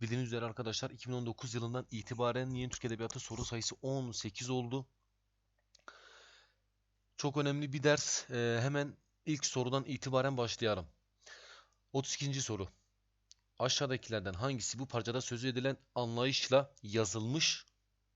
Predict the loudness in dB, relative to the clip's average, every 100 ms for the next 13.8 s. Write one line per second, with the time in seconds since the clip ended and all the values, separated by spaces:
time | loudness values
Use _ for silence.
0 | _ 4 6 4 -2 -6 _ -20 -20 -20
1 | -20 -20 _ -8 0 2 2 0 0 2
2 | 2 0 -2 -10 _ 0 2 2 2 2
3 | 0 4 8 8 6 0 _ _ _ _
4 | _ 2 6 6 4 0 0 0 0 0
5 | 0 2 2 2 0 0 2 0 -4 _
6 | -20 -20 -16 -2 2 2 2 2 0 0
7 | -2 0 0 0 0 0 -2 -2 -6 -2
8 | -2 0 -2 0 0 0 0 0 -2 -2
9 | -4 -6 -8 -8 -10 -16 -20 -18 -20 -18
10 | -12 -10 -6 0 4 4 4 2 0 -4
11 | -4 -4 -2 -4 -4 -4 -2 2 2 2
12 | -2 -2 0 0 -2 -2 -2 -2 -4 -4
13 | 0 2 4 2 0 -2 -2